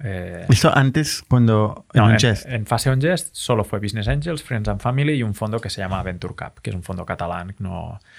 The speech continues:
Speaker 1: bueno, que en su día invirtió en Trading, en Trading y en algunas
Speaker 2: Vale.
Speaker 1: interesantes. Eh,
Speaker 2: Y entonces,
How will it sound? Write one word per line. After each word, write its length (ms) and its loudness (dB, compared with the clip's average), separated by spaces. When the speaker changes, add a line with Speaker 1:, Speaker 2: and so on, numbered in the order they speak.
Speaker 1:
bueno, 160 -2
que 60 -6
en 80 -6
su 80 -12
día 180 -4
invirtió 340 -4
en 60 -10
Trading, 520 0
en 100 -6
Trading 400 -4
y 80 -4
en 80 -4
algunas 320 -4
Speaker 2:
Vale. 140 6
Speaker 1:
interesantes. 600 4
Eh, 840 0
Speaker 2:
Y 160 6
entonces, 460 2